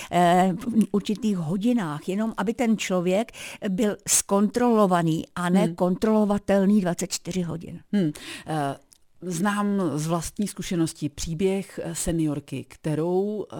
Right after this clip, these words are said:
Speaker 2: rodina vzala zpátky z pečovatelského domu nebo z
Speaker 1: Ano,
Speaker 2: domova,
Speaker 1: ano,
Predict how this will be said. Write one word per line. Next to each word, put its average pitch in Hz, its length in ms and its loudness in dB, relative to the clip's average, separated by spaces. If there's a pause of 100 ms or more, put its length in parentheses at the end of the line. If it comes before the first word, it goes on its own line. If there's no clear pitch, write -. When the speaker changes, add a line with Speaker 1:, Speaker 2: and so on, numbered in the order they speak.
(120)
Speaker 2:
rodina 185 400 -2 (320)
vzala 196 280 -2
zpátky 185 680 -4
z - 80 -8 (180)
pečovatelského 156 840 -2
domu 160 320 4
nebo 131 240 0
z 175 40 2
Speaker 1:
Ano, 151 60 2
Speaker 2:
domova, 151 360 2
Speaker 1:
ano, 151 240 0